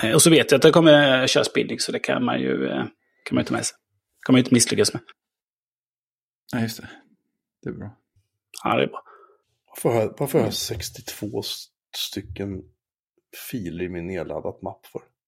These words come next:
Speaker 3: Det var onödigt.
Speaker 2: <laughs> Det kanske var ditt mål för tjugohundratjugotvå.
Speaker 3: Ja, det var mitt mål för tjugohundratjugotvå. Städa. Bra
Speaker 1: Ja,
Speaker 3: idé.
Speaker 1: jag har nittio objekt.
Speaker 2: Ja, nu är det den här. Ja, här är ju ostädat också. Jag har tjugofem objekt här.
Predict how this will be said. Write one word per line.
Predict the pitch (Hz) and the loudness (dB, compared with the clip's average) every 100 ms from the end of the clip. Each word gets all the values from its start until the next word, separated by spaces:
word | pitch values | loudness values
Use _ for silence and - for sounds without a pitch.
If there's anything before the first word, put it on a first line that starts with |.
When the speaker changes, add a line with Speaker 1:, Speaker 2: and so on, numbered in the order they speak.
| _ _ _ _ _ _ _ - | _ _ _ _ _ _ _ -8
Speaker 3:
Det | - - | -8 -6
var | - | -8
onödigt. | - - - | -8 -10 -14
Speaker 2:
<laughs> | |
Det | - - | -10 -8
kanske | - - 156 | -6 -4 0
var | 139 | 0
ditt | 139 | 0
mål | 135 151 | 0 -4
för | - | -4
tjugohundratjugotvå. | - 156 - 131 - - 165 - - | -4 -4 -2 -6 -6 -10 -10 -10 -2
Speaker 3:
Ja, | 127 | 2
det | 127 | 2
var | 123 110 | 2 0
mitt | 104 | -4
mål | 104 104 | -6 -8
för | 98 | -8
tjugohundratjugotvå. | - 95 110 - 92 - | -10 -10 -10 -12 -16 -14
Städa. | - 98 90 | -8 -6 -6
Bra | 98 - - - _ | -10 -18 -20 -20 _
Speaker 1:
Ja, | - 101 | -10 2
Speaker 3:
idé. | 151 | 6
Speaker 1:
jag | 131 | 6
har | 156 | 6
nittio | 165 170 - | 4 2 4
objekt. | 135 156 - - - _ _ _ _ _ _ _ _ - 247 | 4 4 -2 -14 -20 _ _ _ _ _ _ _ _ -12 -4
Speaker 2:
Ja, | 139 | -2
nu | 147 131 | 0 -2
är | |
det | 135 | -2
den | 127 | -2
här. | 127 - _ _ _ _ _ _ - | -2 -4 _ _ _ _ _ _ -12
Ja, | |
här | 113 123 | -6 -6
är | |
ju | - - | -4 -6
ostädat | - 110 123 113 | -6 -4 -2 -2
också. | 151 - | -6 -8
Jag | |
har | |
tjugofem | 123 143 - 147 | -8 -8 -6 -6
objekt | 151 - - | -6 -10 -12
här. | - | -16